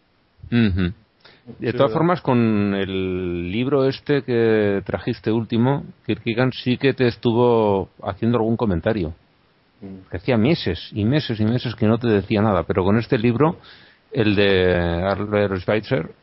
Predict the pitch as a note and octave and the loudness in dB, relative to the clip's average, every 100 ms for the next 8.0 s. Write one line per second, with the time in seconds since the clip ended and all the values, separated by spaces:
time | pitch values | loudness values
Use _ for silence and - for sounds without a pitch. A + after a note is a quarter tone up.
0 | - - _ _ _ _ _ _ _ _ | -20 -20 _ _ _ _ _ _ _ _
1 | _ _ C#3+ B2 G#2+ A#2+ A#2 A2 A#2 A#2 | _ _ -2 0 0 0 0 2 2 0
2 | - - A2 G#2 G2+ G2 G#2 - A#2 G2+ | -2 0 2 4 2 0 -4 -4 -2 -2
3 | F#2 F#2+ E2+ D#2+ E2 D#2+ F2+ _ _ _ | -2 -2 -2 0 -2 -4 -8 _ _ _
4 | _ _ _ _ _ _ - - - _ | _ _ _ _ _ _ -20 -20 -20 _
5 | _ _ _ _ _ - A2 A2 - _ | _ _ _ _ _ -12 -10 -12 -20 _
6 | _ _ _ _ B2+ B2+ - B2+ B2 C#3+ | _ _ _ _ -4 -2 -2 -2 -2 -2
7 | G3 E3 D#3 C#3 C3+ A#2+ B2 D3 E3 | 0 0 0 0 0 2 2 2 2